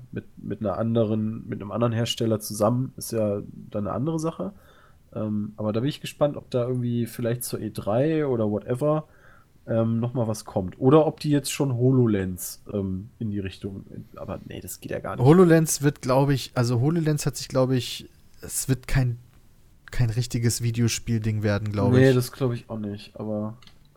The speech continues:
Speaker 2: Also
Speaker 1: irgendwas
Speaker 2: was halt
Speaker 1: kommt da bestimmt noch.
Speaker 2: Also wenn Microsoft da noch voll mit einsteigt, dann sind sie echt spät dran.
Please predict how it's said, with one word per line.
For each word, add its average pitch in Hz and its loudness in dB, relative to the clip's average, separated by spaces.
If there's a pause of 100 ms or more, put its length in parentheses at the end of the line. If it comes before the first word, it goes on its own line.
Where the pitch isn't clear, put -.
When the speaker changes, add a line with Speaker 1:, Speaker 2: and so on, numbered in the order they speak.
(800)
Speaker 2:
Also 127 4
Speaker 1:
irgendwas 180 8
Speaker 2:
was 170 12
halt 156 6
Speaker 1:
kommt 127 2
da 104 0
bestimmt - -6
noch. 101 -10 (120)
Speaker 2:
Also 117 -2
wenn 156 6
Microsoft 180 2
da 147 6
noch 143 2
voll 165 4
mit 160 2
einsteigt, 143 2
dann 127 4
sind 127 0
sie 135 0
echt 131 -2
spät - 0
dran. 110 -2